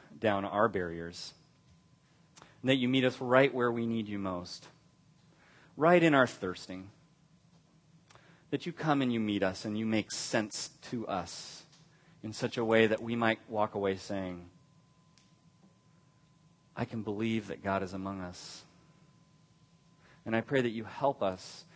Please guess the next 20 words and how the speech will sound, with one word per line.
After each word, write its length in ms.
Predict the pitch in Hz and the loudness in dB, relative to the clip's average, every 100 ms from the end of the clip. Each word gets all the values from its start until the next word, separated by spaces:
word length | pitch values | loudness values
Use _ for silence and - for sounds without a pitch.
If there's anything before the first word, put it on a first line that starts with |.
| - | -14
through 120 | - | -6
your 120 | 107 107 | -4 0
Holy 260 | 113 110 | 0 0
Spirit 440 | - - 98 92 - - _ _ _ _ _ _ _ _ - - | -2 -6 -4 -4 -8 -18 _ _ _ _ _ _ _ _ -14 -10
and 100 | 113 | -6
through 120 | 120 | -2
the 80 | 117 | 2
knowledge 640 | 113 113 117 113 107 - - | 6 6 6 4 -4 -14 -10
and 140 | 113 | -6
belief 600 | 101 101 101 98 - - - - - | -4 -2 -4 -6 -10 -16 -20 -18 -10
in 140 | 107 | -6
what 120 | 104 | -4
your 140 | 110 101 | -6 -8
Son 280 | - 101 | -6 -6
Jesus 380 | 92 98 92 92 | -4 -6 -6 -10
has 140 | 101 85 | -12 -6
done 220 | 95 90 | -6 -4
on 100 | 87 | -6
our 140 | 87 | -8
behalf 580 | 85 85 85 82 - | -8 -8 -6 -6 -12